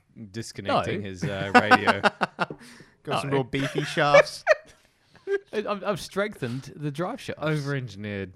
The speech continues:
Speaker 2: That's
Speaker 1: Too much
Speaker 2: fine.
Speaker 1: inertia.
Speaker 2: Should be right.
Speaker 1: Mm, fuck.
Speaker 3: Wheel spin will be a thing of the past. <laughs>
Speaker 1: Just bogged down like I did when we tried to do the U-turn.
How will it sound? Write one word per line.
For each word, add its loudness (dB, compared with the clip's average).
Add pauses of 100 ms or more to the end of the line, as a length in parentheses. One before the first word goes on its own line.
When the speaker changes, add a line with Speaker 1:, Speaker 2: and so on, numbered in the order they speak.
Speaker 2:
That's -6
Speaker 1:
Too -2
much 0
Speaker 2:
fine. -2
Speaker 1:
inertia. -6 (880)
Speaker 2:
Should -2
be 0
right. -2 (640)
Speaker 1:
Mm, 0 (300)
fuck. -14 (1000)
Speaker 3:
Wheel -6
spin -10
will -8
be -6
a -6
thing -10
of -12
the -10
past. -10
<laughs> -10 (2750)
Speaker 1:
Just -2
bogged -2
down -4
like -10
I -6
did -10
when -12 (120)
we -14
tried -8
to -20
do -4
the -8
U-turn. -10